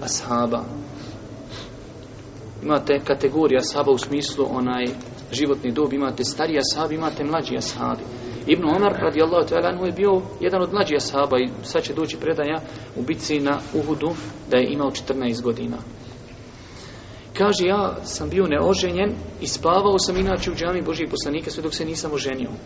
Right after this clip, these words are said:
Posle sabaha, Allahu poslanik je imao običaj da ljudi, znači, kada se završi na-, sabah namaz,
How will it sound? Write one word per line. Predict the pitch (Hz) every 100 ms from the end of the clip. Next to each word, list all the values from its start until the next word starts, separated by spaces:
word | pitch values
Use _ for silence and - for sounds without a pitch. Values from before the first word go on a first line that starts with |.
| - - - - - - - - - - 127 - - - - - - - - - -
Posle | 160 180
sabaha, | - 220 214 156 196 -
Allahu | 208 170 175
poslanik | 156 180 185 180
je |
imao | 170 175 170
običaj | 175 - 175 170
da | -
ljudi, | 147 170 180 - 175 202
znači, | - 202 - 156 151 - -
kada | - 147
se | -
završi | 139 165 160 139 117 123
na-, | 147
sabah | - 170 165 139
namaz, | 160 170